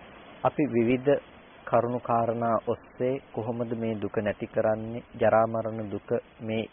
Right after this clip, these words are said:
ජීවත් වෙනකොටම නූපදවා ඉන්නේ කොහොමද කියන කාරණාව මෙතනදී අපි ප්‍රධාන කරගෙනයි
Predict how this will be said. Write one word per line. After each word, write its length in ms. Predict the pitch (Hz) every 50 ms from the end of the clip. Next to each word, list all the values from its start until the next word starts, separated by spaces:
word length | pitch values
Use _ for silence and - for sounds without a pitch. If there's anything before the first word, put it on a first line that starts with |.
| - -
ජීවත් 480 | 98 95 107 113 117 117 127 127 - - -
වෙනකොටම 580 | - 127 123 127 - - 131 - - 127 131 131 - - - - -
නූපදවා 720 | - 107 110 117 120 - - 120 117 123 117 120 120 120 117
ඉන්නේ 420 | 117 117 113 117 117 117 117 117
කොහොමද 400 | 110 - 110 110 107 110 110 110 -
කියන 260 | - - 110 110 113 107
කාරණාව 600 | - - 101 101 104 107 107 107 107 104 104 113 143 - - - - - - - - -
මෙතනදී 440 | - 117 113 - 117 113 113 110 110
අපි 160 | 104 - 131
ප්‍රධාන 540 | - - 104 95 95 98 107 110 110 113 107
කරගෙනයි 720 | - - 107 101 104 98 101 98 101 104 104 107 127 143